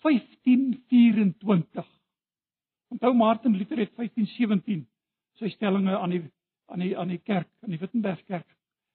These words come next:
eh, gespyker. Vyftien vierentwintig het die anabaptiste 'n belydenisskrif uitgebring. Daar's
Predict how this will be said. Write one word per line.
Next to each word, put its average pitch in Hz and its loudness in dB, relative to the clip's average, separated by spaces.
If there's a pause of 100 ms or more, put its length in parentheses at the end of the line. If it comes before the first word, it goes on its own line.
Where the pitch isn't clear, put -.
(140)
eh, 185 -10
gespyker. 180 -10 (340)
Vyftien 262 2
vierentwintig 208 0 (1500)
het 175 -10
die 202 -6
anabaptiste 202 -4
'n 180 -6
belydenisskrif 180 0 (640)
uitgebring. - -8 (2000)
Daar's 277 0